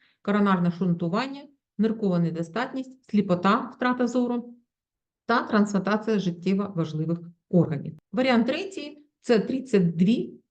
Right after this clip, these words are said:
критичні хвороби. Я не буду, е, вам зараз озвучувати весь перелік цих захворювань. Е, я всю цю інформацію опублікую в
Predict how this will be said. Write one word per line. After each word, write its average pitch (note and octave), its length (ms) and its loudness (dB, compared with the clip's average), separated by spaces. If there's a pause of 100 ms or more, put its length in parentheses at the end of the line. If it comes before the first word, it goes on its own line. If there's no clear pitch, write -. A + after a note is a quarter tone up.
(140)
критичні G#3 640 2
хвороби. F#3+ 500 2 (320)
Я A3+ 120 4
не G#3+ 80 6
буду, G3 280 4
е, E3 640 0
вам E3 420 -4
зараз E3 520 -2 (400)
озвучувати E3+ 840 2
весь E3+ 200 0
перелік D#3+ 540 -4
цих D#3 300 -2
захворювань. B3 680 2
Е, F3 600 4
я G#3 220 4
всю G3 280 -2
цю F#3+ 200 0
інформацію F#3 640 0
опублікую F3+ 800 0
в E3+ 220 0